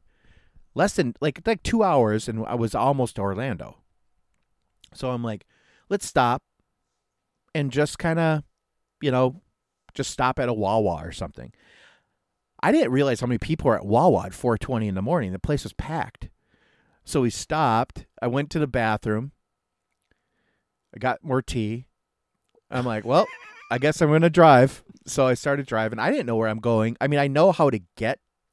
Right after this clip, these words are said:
to places in Florida, but I haven't really been much farther than Orlando. I was to Saint Augustine once, but I went, went to I ninety-five and went up, right? And so I never, like, got off the interstate ever.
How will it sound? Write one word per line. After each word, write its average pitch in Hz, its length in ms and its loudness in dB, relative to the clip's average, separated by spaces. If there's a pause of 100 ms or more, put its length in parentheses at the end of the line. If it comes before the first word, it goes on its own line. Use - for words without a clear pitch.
(220)
to 139 120 -8
places 143 400 -2
in 143 100 -4
Florida, 147 340 -2
but 131 120 -2
I 113 60 -2
haven't 196 300 -2
really 147 180 2
been 131 300 -2
much 113 200 -4
farther 117 420 -2
than 110 140 -4
Orlando. 101 600 -6 (340)
I 113 80 0
was 135 360 2
to 151 100 -8
Saint 127 260 -6
Augustine 135 420 -4
once, 143 200 -8
but 107 100 -8
I 98 40 -6
went, 110 200 -6
went 117 140 -8
to 120 200 -6
I 110 140 -4
ninety-five 104 480 -4
and 95 80 -6
went 90 160 -6
up, 80 140 -12 (260)
right? 98 220 -6 (680)
And 110 160 -2
so 110 460 0
I 117 80 -6
never, 151 240 2
like, 147 200 0
got 127 280 2
off 117 340 -2
the 101 160 -12
interstate 110 420 -4
ever. - 300 -20